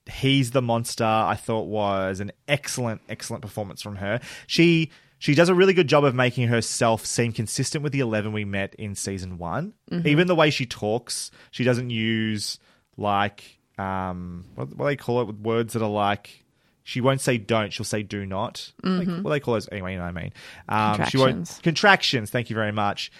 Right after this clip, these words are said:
Speaker 1: She talks in all those, like, full words still, and it's,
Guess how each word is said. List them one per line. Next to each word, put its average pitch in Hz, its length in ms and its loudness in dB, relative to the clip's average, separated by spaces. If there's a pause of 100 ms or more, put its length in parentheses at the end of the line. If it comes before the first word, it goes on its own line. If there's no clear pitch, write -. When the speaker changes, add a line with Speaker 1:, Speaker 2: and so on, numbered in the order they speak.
(160)
Speaker 1:
She 131 160 -4
talks - 560 4
in 131 100 2
all 123 180 4
those, 117 280 4
like, 101 300 2
full 117 340 -2
words 107 280 2
still, 101 280 0
and 117 160 0
it's, - 220 -2